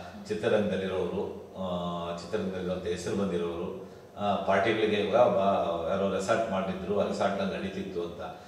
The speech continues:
ಆ ವ್ಯಕ್ತಿ ತಪ್ಪು ಮಾಡಿ ಆ ವ್ಯಕ್ತಿ ಮಾರಾಟ ಮಾಡಿದ್ರೆ ಅವ್ರಿಗೆ ಶಿಕ್ಷೆ ಆಗ್ಲಿ ಬೇಡ ಅಂತ ಹೇಳೋದು. ಅದು ಎಷ್ಟೇ ದೊಡ್ಡ ವ್ಯಕ್ತಿ ಆಗಿರ್ಲಿ,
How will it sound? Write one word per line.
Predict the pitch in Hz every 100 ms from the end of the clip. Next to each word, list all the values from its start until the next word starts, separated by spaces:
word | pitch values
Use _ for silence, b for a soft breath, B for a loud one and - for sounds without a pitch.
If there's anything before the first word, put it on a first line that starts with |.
| B B B
ಆ | 104
ವ್ಯಕ್ತಿ | 104 117 - 139 151 - - - - - - -
ತಪ್ಪು | 117 117 -
ಮಾಡಿ | 123 - -
ಆ |
ವ್ಯಕ್ತಿ | 107 - - 117
ಮಾರಾಟ | 98 120 120
ಮಾಡಿದ್ರೆ | 117 110 113 -
ಅವ್ರಿಗೆ | 120 -
ಶಿಕ್ಷೆ | - -
ಆಗ್ಲಿ | - - 98 -
ಬೇಡ | 90
ಅಂತ | 101 98 -
ಹೇಳೋದು. | 90 -
ಅದು | -
ಎಷ್ಟೇ | 87 - 95
ದೊಡ್ಡ | 92 90
ವ್ಯಕ್ತಿ | 95 92 95
ಆಗಿರ್ಲಿ, | 90 87 92 104